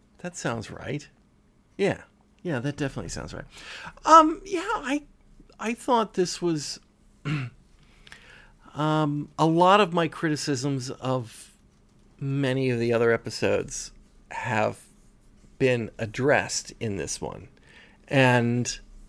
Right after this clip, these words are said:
I like that. I like the fact that the reason they have to go to Gamorre is not because there's no other way we can pass space here. You know, that trope. It's like,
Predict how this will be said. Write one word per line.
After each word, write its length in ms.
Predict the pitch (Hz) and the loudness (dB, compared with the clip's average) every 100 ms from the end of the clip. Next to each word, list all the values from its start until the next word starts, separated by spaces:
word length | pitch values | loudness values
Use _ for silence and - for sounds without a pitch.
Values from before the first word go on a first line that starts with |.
| - - - - - _ - | -20 -20 -20 -20 -20 _ 4
I 80 | |
like 380 | 135 151 165 - | 6 8 6 2
that. 420 | - 50 - - - _ _ _ _ - - - - | -8 -10 -12 -20 -20 _ _ _ _ -20 -20 -10 -2
I 100 | 131 | 2
like 340 | 135 156 - | 4 4 4
the 120 | 156 | 0
fact 540 | - 151 139 135 - - | 2 4 6 4 0 -2
that 380 | 135 127 127 117 - - - - - - | 2 2 2 -4 -10 -20 -20 -20 -20 0
the 180 | 123 135 | 4 6
reason 560 | 135 156 165 143 151 | 6 6 6 4 4
they 160 | 135 139 | 4 6
have 260 | 131 127 - | 6 4 0
to 60 | |
go 220 | - 139 131 | 0 2 2
to 100 | 110 | 0
Gamorre 640 | 120 123 127 127 120 117 | -2 0 2 2 2 0
is 180 | 107 131 | 0 0
not 300 | 131 127 127 | 2 2 0
because 840 | 123 - 120 117 117 110 107 - - - - - - - | -4 0 4 4 4 2 0 -6 -14 -20 -20 -20 -20 -12
there's 400 | 131 147 160 117 | 8 10 10 8
no 280 | 127 185 262 | 8 12 12
other 160 | 233 220 | 12 10
way 220 | 208 214 | 10 10
we 180 | 196 180 | 6 2
can 220 | 175 156 | 0 0
pass 640 | 127 143 170 170 151 127 | -2 0 4 4 4 0
space 1040 | - - - - - 208 180 110 95 - - | -4 -10 -12 -16 -2 2 2 0 -4 -10 -8
here. 560 | 139 104 - 71 - - _ - | -6 -6 -8 -12 -14 -20 _ -12
You 140 | 135 | -10
know, 180 | 69 92 | -10 -6
that 320 | 104 160 156 - - | 2 4 4 -4 -18
trope. 380 | - 113 78 - _ - | -8 -6 -6 -10 _ -20
It's 200 | - 131 | -12 -6
like, 180 | 87 | -6